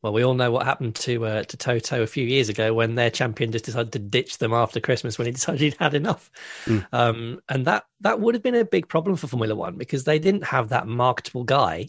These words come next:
Speaker 1: in Formula One the following season. You know, the guy who beat Lewis Hamilton. Oh, he's, uh, off
Speaker 2: Oh,
Speaker 1: having
Speaker 2: he's
Speaker 1: a
Speaker 2: gone.
Speaker 1: family
Speaker 2: Yeah.
Speaker 1: and he's, he's bored. So, you know,
Speaker 2: Well, he's
Speaker 1: I
Speaker 2: not
Speaker 1: think
Speaker 2: bored.
Speaker 1: it's
Speaker 2: I think he, I think he pulled a blinder there, to be honest.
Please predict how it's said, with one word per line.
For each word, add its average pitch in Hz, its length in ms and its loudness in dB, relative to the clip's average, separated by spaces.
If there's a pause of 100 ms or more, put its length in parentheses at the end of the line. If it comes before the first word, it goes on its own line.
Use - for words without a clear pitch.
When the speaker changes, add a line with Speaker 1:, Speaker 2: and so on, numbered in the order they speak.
Speaker 1:
in 127 240 2
Formula 120 300 0
One 127 240 0
the 110 100 -4
following 113 380 2
season. 147 500 -4
You - 80 -10
know, 92 140 -10
the - 80 -16
guy 135 240 2
who 127 80 -2
beat - 240 -4
Lewis 123 260 0
Hamilton. 120 500 0 (300)
Oh, 104 240 0 (160)
he's, 110 240 -4
uh, 101 180 -2
off 98 220 -2
Speaker 2:
Oh, 117 60 4
Speaker 1:
having 92 80 4
Speaker 2:
he's 82 80 0
Speaker 1:
a - 20 -6
Speaker 2:
gone. - 120 -2
Speaker 1:
family 117 320 -2
Speaker 2:
Yeah. 95 40 -4
Speaker 1:
and 95 140 -6
he's, 98 180 -6
he's 113 160 -4
bored. 110 460 2
So, 92 340 -4
you 117 100 -6
know, 95 140 -4 (520)
Speaker 2:
Well, 73 100 0
he's 78 60 0
Speaker 1:
I - 40 2
Speaker 2:
not - 60 4
Speaker 1:
think 127 120 2
Speaker 2:
bored. 78 260 2
Speaker 1:
it's 76 40 2
Speaker 2:
I - 40 0
think 85 180 0
he, 76 120 -6 (120)
I 67 60 -10
think 82 180 -4
he 73 80 -8
pulled 78 260 -6
a 73 40 -8
blinder 85 340 2
there, 69 180 -2
to - 100 -10
be 62 80 -4
honest. 85 360 -4